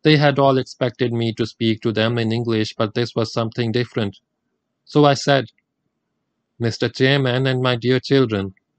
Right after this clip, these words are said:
the verse you have just heard from my lips is a prayer of the Holy Prophet Moses.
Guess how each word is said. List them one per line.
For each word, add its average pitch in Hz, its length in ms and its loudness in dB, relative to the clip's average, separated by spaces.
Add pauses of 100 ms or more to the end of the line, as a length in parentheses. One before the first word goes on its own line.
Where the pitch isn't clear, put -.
(420)
the 135 100 0
verse 147 460 2
you 139 140 2
have 123 240 -2
just 120 340 -4
heard 120 260 0
from 120 160 -4
my 113 140 0
lips 113 380 -4
is 113 160 -4
a 113 60 -2
prayer 110 340 0 (140)
of 98 120 -6
the 107 120 -2
Holy 110 260 -2
Prophet 110 420 -4
Moses. 107 460 -4